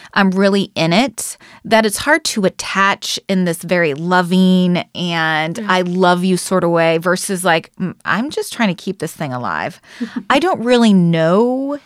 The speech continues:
Speaker 1: him. He's the worst roommate that showed up
Speaker 2: <laughs>
Speaker 1: and he needs everything from me. So we talk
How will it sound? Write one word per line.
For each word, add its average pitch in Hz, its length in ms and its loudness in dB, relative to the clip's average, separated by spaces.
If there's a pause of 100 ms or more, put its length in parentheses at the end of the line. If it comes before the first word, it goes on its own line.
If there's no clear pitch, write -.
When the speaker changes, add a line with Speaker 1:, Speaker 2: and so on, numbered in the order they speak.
(140)
Speaker 1:
him. 311 440 2 (460)
He's 208 380 0 (120)
the 190 160 0
worst 185 480 0
roommate 202 480 2
that 170 160 -2
showed 170 360 0
up 165 280 2 (260)
Speaker 2:
<laughs> 233 240 -6
Speaker 1:
and 208 220 4
he 226 220 0
needs 208 420 6
everything 180 480 0
from 160 240 -8
me. 147 180 -6 (440)
So 381 180 2
we 415 80 6
talk 466 220 2